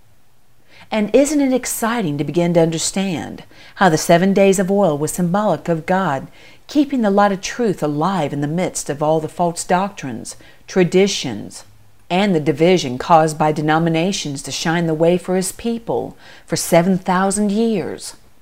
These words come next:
To see the miracle of how enough truth was preserved to carry humanity in the eighth day,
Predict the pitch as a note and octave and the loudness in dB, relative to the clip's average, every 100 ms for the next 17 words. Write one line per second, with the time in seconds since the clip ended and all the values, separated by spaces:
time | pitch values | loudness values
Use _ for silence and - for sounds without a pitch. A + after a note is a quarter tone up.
0 | - - - - - - A3 - C#4+ C#4+ | -20 -20 -20 -20 -10 -4 -4 -2 -2 0
1 | A3+ A3 A3 A#3 A3 - C#3+ B2 - - | 2 4 4 2 0 -4 -6 -6 -8 -12
2 | - - D#3+ - A3 A#3+ C4 A3 G#3+ - | -14 -4 -4 -4 -2 0 2 2 0 -4
3 | - A#3+ F3+ D3+ - D#3 E3+ G#3+ - A#3+ | -8 -2 0 -2 -2 2 4 2 -2 -2
4 | G#3 G#3 G#3+ D#3 A2 - - - - - | -2 -2 -2 -2 -6 -10 -20 -20 -6 -2
5 | A#3+ - C#4 C#4+ C4 C4 B3 A#3+ A#3+ F3+ | -2 0 2 0 0 0 2 0 0 -2
6 | - D#3+ D3+ D3+ E3+ F#3+ G3 - G3+ E3+ | -2 -2 0 0 0 0 -2 -2 -2 -2
7 | A#2+ - | -4 -12